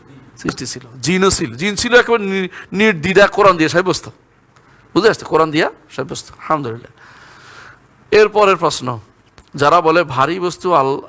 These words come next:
আ-, আল্লাহ কি এমন ভারী বস্তু সৃষ্টি করতে পারেন যা তিনি উত্তোলন করতে পারবে না?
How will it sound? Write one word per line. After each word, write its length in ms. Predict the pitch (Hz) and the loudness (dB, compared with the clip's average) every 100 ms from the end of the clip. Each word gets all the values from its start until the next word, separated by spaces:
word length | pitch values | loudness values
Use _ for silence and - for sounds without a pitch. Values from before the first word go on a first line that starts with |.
| - | -12
আ-, 480 | - - 131 135 113 | -4 0 2 2 2
আল্লাহ 320 | 104 147 156 | 2 2 0
কি 200 | 151 160 | -2 -2
এমন 280 | 139 143 165 | -2 -4 -4
ভারী 240 | 123 127 156 | -4 -4 -4
বস্তু 300 | 180 - 185 | -8 -10 -12
সৃষ্টি 320 | 175 - 175 | -10 -10 -8
করতে 280 | 175 - 165 | -8 -6 -2
পারেন 400 | 131 175 190 135 | -2 -2 -4 -4
যা 160 | 147 | -4
তিনি 200 | 151 165 | -4 -10
উত্তোলন 360 | 139 - 143 135 | -10 -8 -6 -6
করতে 240 | 135 156 | -6 -2
পারবে 260 | 151 123 135 | 0 0 -2
না? 140 | 175 | -6